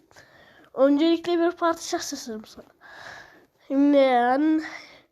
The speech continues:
ikinci Mahmut ka-, kafasında yenik şimdi. Şimdi de bir Osmanlı yeni kimi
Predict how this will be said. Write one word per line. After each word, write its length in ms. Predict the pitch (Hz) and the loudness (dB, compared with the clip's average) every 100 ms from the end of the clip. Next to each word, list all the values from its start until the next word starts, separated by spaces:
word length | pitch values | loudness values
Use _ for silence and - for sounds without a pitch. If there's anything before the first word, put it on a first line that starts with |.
| _ _ _ _ _ _ _ _ _ _ _ _ _ _ _ | _ _ _ _ _ _ _ _ _ _ _ _ _ _ _
ikinci 400 | 311 285 339 330 | -2 0 0 2
Mahmut 560 | 359 370 339 339 - - | 4 2 0 -4 -8 -4
ka-, 340 | 349 330 294 _ _ _ _ | 0 2 0 _ _ _ _
kafasında 520 | - 311 294 - 269 311 | -12 -10 -12 -8 -2 2
yenik 360 | 302 285 277 | 2 2 -2
şimdi. 260 | - 254 _ _ _ _ - - _ _ - - - | -12 -18 _ _ _ _ -20 -20 _ _ -20 -20 -8
Şimdi 600 | - 294 269 277 294 285 - - 233 247 | 0 0 2 2 2 -2 -8 -12 -12 -6
de 300 | 262 294 302 262 | 0 2 0 -2
bir 260 | 269 277 - - - - - _ - | -4 -4 -8 -20 -20 -20 -20 _ -12
Osmanlı 460 | 277 - 285 269 | -12 0 0 0
yeni 380 | 247 240 294 320 | -2 -2 -2 -2
kimi 520 | 320 - 285 254 302 | -6 -2 0 2 -2